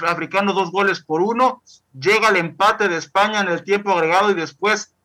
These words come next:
ya con un equipo de Costa de Marfil un tanto cansado y con España quizá con individualidades más importantes, lo termina definiendo en,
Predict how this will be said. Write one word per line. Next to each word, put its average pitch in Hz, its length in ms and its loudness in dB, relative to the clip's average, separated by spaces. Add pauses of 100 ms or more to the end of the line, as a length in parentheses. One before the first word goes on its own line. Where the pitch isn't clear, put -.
(240)
ya 196 220 2
con 185 120 -2
un 196 140 -2
equipo 165 1040 2
de 143 160 -6
Costa 185 300 -2
de 170 80 2
Marfil 156 400 0
un 180 160 -4
tanto 185 640 0 (440)
cansado 190 800 0 (360)
y 151 300 -2
con 160 220 -4
España 180 800 0
quizá 185 360 -2
con 185 120 -4
individualidades 175 760 0
más 185 200 -4
importantes, 190 880 -2 (260)
lo 160 160 -6
termina 170 1080 2
definiendo 165 840 -4
en, 147 680 -4